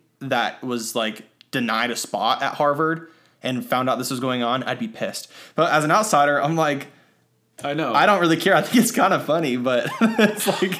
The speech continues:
Speaker 2: Well,
Speaker 1: it's,
Speaker 2: and
Speaker 1: it's
Speaker 2: it's
Speaker 1: screwed up for sure.
Speaker 2: It is. And I think, I honestly think this is probably, like, the biggest scandal to hit Hollywood since, like, all the Harvey Weinstein stuff.
Speaker 1: Oh my
Speaker 2: And I think,
Speaker 1: gosh,
Speaker 2: I think it's
Speaker 1: yeah.
Speaker 2: just gonna keep coming out. I think that there are gonna be other people who,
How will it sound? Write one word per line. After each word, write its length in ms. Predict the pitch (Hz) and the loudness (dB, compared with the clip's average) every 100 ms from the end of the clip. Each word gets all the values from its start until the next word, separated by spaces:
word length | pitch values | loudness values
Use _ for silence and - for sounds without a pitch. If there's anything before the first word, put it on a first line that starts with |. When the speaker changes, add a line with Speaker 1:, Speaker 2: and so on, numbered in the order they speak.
| - - _ 170 - - | -10 -20 _ -16 -16 -18
Speaker 2:
Well, 160 | 208 196 175 | -8 0 0
Speaker 1:
it's, 100 | 170 | 0
Speaker 2:
and 80 | 175 | -2
Speaker 1:
it's 80 | 175 185 | 0 0
Speaker 2:
it's 60 | - | 0
Speaker 1:
screwed 300 | - 254 143 | 0 0 2
up 220 | 117 - | 0 -2
for 140 | 113 | -6
sure. 240 | 104 - 104 | -6 -6 -2
Speaker 2:
It 180 | 160 147 | -2 0
is. 400 | 139 98 92 - | -2 -4 -8 -10
And 420 | 127 123 117 110 | -8 -8 -6 -6
I 100 | 127 | -8
think, 260 | - 175 | -8 -10
I 200 | 117 139 | -6 -6
honestly 360 | 139 151 147 117 | -4 -6 -6 -8
think 220 | 113 113 | -8 -10
this 160 | 110 110 | -10 -10
is 100 | 107 | -12
probably, 520 | - 120 120 113 113 | -10 -8 -8 -6 -6
like, 240 | 104 95 - | -8 -12 -16
the 80 | |
biggest 760 | 95 85 101 101 101 - - - - _ _ _ | -18 -14 -12 -10 -10 -10 -10 -14 -20 _ _ _
scandal 720 | - - - 104 104 98 92 | -12 -10 -8 -6 -6 -8 -10
to 80 | 90 | -10
hit 420 | 92 113 92 - | -10 -10 -10 -12
Hollywood 760 | - 107 104 104 90 87 87 90 | -14 -8 -6 -6 -8 -12 -12 -10
since, 760 | - 104 92 90 - - - - 107 | -10 -8 -10 -8 -6 -8 -10 -16 -14
like, 220 | 92 - | -14 -12
all 140 | 107 101 | -10 -10
the 80 | |
Harvey 320 | 98 98 85 87 | -10 -12 -12 -14
Weinstein 560 | 90 92 - 64 64 | -14 -12 -12 -14 -14
stuff. 360 | - - 64 - | -14 -14 -14 -10
Speaker 1:
Oh 200 | 120 117 | -8 -6
my 240 | 107 98 107 | -8 -8 -4
Speaker 2:
And 120 | 139 | -2
I 100 | 156 104 | 0 -2
think, 160 | 101 98 | -2 -4
Speaker 1:
gosh, 120 | 98 | -2
Speaker 2:
I 120 | 139 | -2
think 220 | 156 170 | -2 -2
it's 100 | 143 - | -2 -2
Speaker 1:
yeah. 20 | 135 | -4
Speaker 2:
just 100 | - | -6
gonna 160 | 104 | -8
keep 220 | - 107 | -8 -10
coming 280 | - 101 95 | -10 -12 -10
out. 160 | 90 87 | -10 -8
I 100 | 110 | -8
think 320 | 113 120 107 | -8 -12 -10
that 340 | 104 95 87 - | -10 -10 -12 -12
there 140 | 101 | -12
are 40 | |
gonna 160 | 90 95 | -12 -14
be 160 | 92 92 | -12 -12
other 180 | 92 95 | -12 -14
people 480 | 101 95 98 92 | -16 -16 -14 -14
who, 380 | 98 95 92 90 | -12 -14 -12 -16